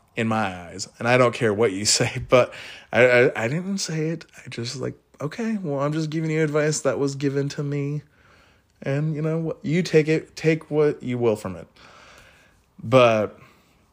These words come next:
I think as our relationship, you know, in that time we were together, got prolonged. Like, once we were together for a little bit longer,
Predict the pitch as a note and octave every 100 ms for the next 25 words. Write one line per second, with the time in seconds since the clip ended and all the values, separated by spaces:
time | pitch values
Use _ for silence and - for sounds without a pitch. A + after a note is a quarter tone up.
0 | _ _ _ _ _ - A#2 - C#3 B2+
1 | G#2+ - A#2+ A#2 A2 A2 G#2 G#2+ A2 A2
2 | - A2 G#2+ A2 G2+ - _ _ _ _
3 | _ _ _ _ _ _ _ _ _ _
4 | _ _ _ A2+ - A#2 G#2 G2 F#2+ F2
5 | - A#2 G#2 F#2 - A#2 A2 G#2+ G2 G2
6 | A2 G#2+ G2+ A2+ - G2+ B2+ - _ -
7 | A2+ G#2+ A#2 F#2+ F#2 G#2 G#2+ A#2 A2+ A#2
8 | G#2+ G2+ G2 - _ _ _ - G#2 A#2
9 | A#2+ - G#2+ G#2+ G2+ F#2 G#2+ C#3 D#3 B2+
10 | F2+ F2+